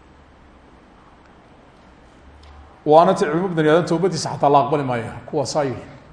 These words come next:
Laakiin culimada badankoodu waxay u badan yihiin qofka nebiga waxa caayeen hadduu towbad keeno oo uu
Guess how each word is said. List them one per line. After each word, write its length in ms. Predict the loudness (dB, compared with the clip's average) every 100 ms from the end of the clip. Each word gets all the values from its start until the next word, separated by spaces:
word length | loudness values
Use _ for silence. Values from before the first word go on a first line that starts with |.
| -20 -20 -20 -20 -16
Laakiin 200 | -10 -6
culimada 260 | -4 -2 -2
badankoodu 340 | -2 -2 -2
waxay 160 | -2 -2
u 20 |
badan 160 | 0 0
yihiin 280 | 0 -2 -4 -6
qofka 340 | -6 -4 -8 -8 -16 -16 -8
nebiga 300 | -4 0 0
waxa 180 | 0
caayeen 460 | 0 2 2 0 -2 -6 -14 -18 -20 -20 -20 -20 _ -20 _ -14 -8
hadduu 220 | -4 -2
towbad 380 | 0 0 -2 -4
keeno 240 | -4 -2
oo 220 | 0 0
uu 60 | 0